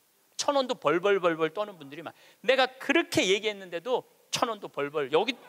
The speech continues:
많을 거야. 천 원도 벌벌벌벌 떠는 분들이. 내가 이걸 언제 아느냐 하면은 내가 할머니들이랑 성지순례를 가보면 알아요.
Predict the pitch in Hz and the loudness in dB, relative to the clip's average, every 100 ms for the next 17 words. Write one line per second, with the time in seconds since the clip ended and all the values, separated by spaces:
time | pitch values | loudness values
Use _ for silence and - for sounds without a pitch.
0 | - 131 160 294 381 339 170 - - 233 | -6 0 2 2 2 0 0 -2 -4 -4
1 | 175 165 185 208 196 165 151 143 - 202 | 0 2 4 2 2 0 0 -2 -2 -2
2 | 196 156 131 131 123 - - - _ - | -4 -8 -4 -2 -4 -10 -20 -20 _ -16
3 | - - - 196 247 240 240 262 226 160 | -12 -12 -6 2 4 4 4 4 6 4
4 | 208 233 240 240 220 208 180 165 151 139 | 2 -2 0 4 4 4 4 2 2 0
5 | 147 160 175 156 135 185 208 131 _ - | 0 0 0 0 0 -2 -6 -6 _ 0
6 | 170 160 285 269 269 220 160 143 127 170 | 0 2 0 0 0 0 0 0 -2 -4
7 | 202 _ _ _ _ _ _ _ - - | -12 _ _ _ _ _ _ _ -20 -12
8 | - 143 185 208 214 165 131 117 - 117 | -4 -2 -2 -4 -8 -6 -6 -8 -12 -14
9 | 113 110 101 101 | -14 -16 -16 -20